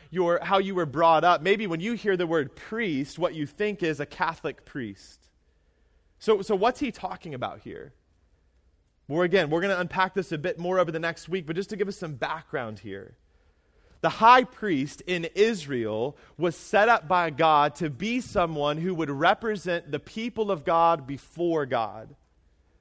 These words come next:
He would go on their behalf before the presence of God as a representative for them. Because the reality is that sin separates all people from God.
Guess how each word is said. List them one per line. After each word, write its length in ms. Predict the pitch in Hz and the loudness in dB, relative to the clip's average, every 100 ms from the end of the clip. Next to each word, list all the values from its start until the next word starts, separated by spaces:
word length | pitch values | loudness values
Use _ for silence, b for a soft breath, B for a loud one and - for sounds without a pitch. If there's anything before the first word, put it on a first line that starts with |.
| _ _ _ | _ _ _
He 120 | 214 | -2
would 160 | 214 156 | 0 6
go 220 | 196 233 | 8 8
on 100 | 226 | 8
their 120 | 214 | 2
behalf 480 | 180 180 196 190 - | 2 2 6 6 4
before 260 | 165 185 | -8 -4
the 80 | 165 | -4
presence 500 | 151 - 202 214 214 | -4 2 2 2 -6
of 120 | 202 | -6
God 220 | 156 170 170 | 2 2 2
as 100 | 160 | -2
a 80 | |
representative 800 | 165 175 180 160 170 196 185 185 - B - | 0 0 0 -2 -4 -2 0 -2 -6 B -20
for 380 | - 196 214 | -2 4 4
them. 480 | 180 135 95 95 104 _ _ _ _ _ _ _ _ _ | 4 0 -6 -12 -18 _ _ _ _ _ _ _ _ _
Because 200 | - 196 | -2 2
the 80 | 185 | 4
reality 500 | 185 208 269 240 156 | 8 12 12 10 6
is 220 | 170 151 | 2 0
that 180 | 147 156 | -6 -6
sin 580 | - - 240 233 170 170 | -10 0 2 2 0 -4
separates 800 | - - 240 214 170 156 156 - | -10 0 0 2 0 2 0 0
all 300 | 190 226 269 | 6 10 10
people 440 | 269 202 175 180 165 | 8 -4 -6 -6 -6
from 400 | - 180 151 123 | -2 -2 -2 0
God. 400 | 131 104 101 | 2 2 -4